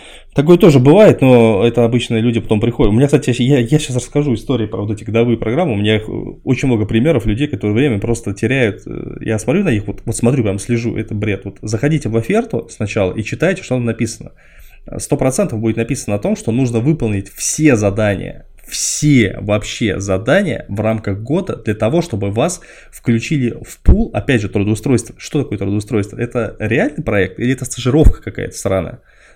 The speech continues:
То есть, если это стажировка, ну, блин, ребят, я вам эту стажировку могу найти даже, пр-,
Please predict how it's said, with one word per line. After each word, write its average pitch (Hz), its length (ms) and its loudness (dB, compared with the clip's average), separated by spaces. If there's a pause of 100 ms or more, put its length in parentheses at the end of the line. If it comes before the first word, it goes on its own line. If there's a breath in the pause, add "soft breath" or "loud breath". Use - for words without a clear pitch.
То - 60 -8
есть, 101 120 -4
если 151 220 0
это 131 80 -2
стажировка, 120 880 0
ну, 123 100 -10
блин, 120 360 -4
ребят, 104 240 -4
я 117 140 0
вам 143 80 -2
эту 135 120 -6
стажировку 135 460 -4
могу 107 140 0
найти 113 340 0
даже, 104 680 -4
пр-, 95 220 -8